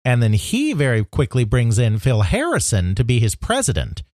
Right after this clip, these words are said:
who is the principal executive that was responsible for setting up Sony's European development infrastructure when they were first doing the PlayStation back in the early nineties.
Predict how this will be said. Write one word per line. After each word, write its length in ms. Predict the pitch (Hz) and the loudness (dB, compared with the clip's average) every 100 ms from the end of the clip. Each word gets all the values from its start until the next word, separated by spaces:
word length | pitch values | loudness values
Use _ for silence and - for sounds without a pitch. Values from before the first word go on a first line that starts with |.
| _ _ _ _ _ - | _ _ _ _ _ -2
who 320 | 156 143 135 | 0 2 -2
is 600 | 143 139 131 127 123 113 | -2 -2 0 0 -2 -4
the 560 | 123 127 123 120 117 107 _ - | -2 -2 0 0 0 -2 _ -8
principal 960 | - 202 240 196 156 147 131 123 123 - | -4 -2 -2 -2 0 0 0 0 -4 -4
executive 760 | 143 113 131 170 - 123 113 101 | -4 0 -2 -2 -2 -2 0 -2
that 120 | 113 | -2
was 180 | 110 120 | -2 -2
responsible 680 | - 139 135 135 123 120 | -2 0 -2 -2 -2 -2
for 140 | - 107 | 0 -2
setting 420 | - 156 139 131 | -2 -2 0 0
up 220 | 120 - | 0 -2
Sony's 920 | - - 151 156 143 110 101 95 - - - | -4 -2 -2 0 0 0 0 -2 -6 -10 -2
European 640 | 147 156 131 - 151 135 | 0 0 0 0 0 2
development 560 | 117 104 139 131 113 101 | 0 0 0 0 0 0
infrastructure 1000 | - 131 131 - 127 92 - 98 80 73 _ _ - | -2 0 0 0 0 0 -2 0 0 -2 _ _ -2
when 180 | 127 120 | 0 2
they 160 | 120 | 2
were 160 | 123 107 | 2 0
first 720 | - 143 127 120 - - - _ - | 0 0 2 0 -4 -8 -12 _ -4
doing 360 | 117 135 123 113 | 0 2 2 0
the 80 | 101 | 0
PlayStation 720 | 135 127 - 92 64 - - _ _ - | 0 0 0 -2 -4 -10 -16 _ _ -2
back 240 | 107 98 | 0 2
in 80 | 107 | 2
the 80 | 104 | 2
early 240 | 101 98 | 2 2
nineties. 580 | 98 101 95 55 - | 2 2 0 -4 -12